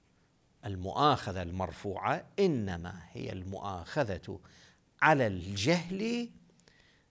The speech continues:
بالموضوعات. وكلامنا هنا في الشبهة الحكمية، الجهل بالحكم وليس الجهل بالموضوع، فيكون الحديث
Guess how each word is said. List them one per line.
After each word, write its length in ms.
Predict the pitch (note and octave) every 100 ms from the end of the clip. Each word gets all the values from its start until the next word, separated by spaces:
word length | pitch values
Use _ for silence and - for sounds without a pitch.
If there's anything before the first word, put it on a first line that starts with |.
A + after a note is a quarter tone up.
| _ _ -
بالموضوعات. 1200 | A2+ D#3 A#3 E3+ A#2 G2 F#2+ F2+ E2+ D#2 - - - _ _ _ _ _ _ _ _ _ _ _ _ _ _ _ _ _
وكلامنا 1200 | C#3 F#3+ A3+ G#3 E3 D3+ C#3+ B2+ B2 A#2+ A#2+ A2
هنا 540 | F#2 A2 A#2 C#3+ F3
في 120 | F3 A#2
الشبهة 600 | - - D#3+ C#3+ B2+ D#3+ G3+
الحكمية، 1040 | E3+ - G#2 - A2 B2 C#3 A2+ F#2+ E2+ - - - _ _ _ _ _
الجهل 500 | G#2 F2+ A#2 B2+ D3+
بالحكم 720 | A2+ G2 - B2 D3 C#3+ C3 G#2+ - - _ _ _ -
وليس 500 | G2+ A2+ C3 G2+ -
الجهل 560 | F2+ F2 C#3 F3 A#3 C#4+ - - -
بالموضوع، 1040 | A2 E2+ D#2+ E2 F#2 F#2 F2+ F2+ F2+ F#2 - - _ _ _ _ _ _ - _ _
فيكون 720 | - B2 A2 - E3 B2 F#2+
الحديث 680 | E2 - - F2+ G#2 G2 -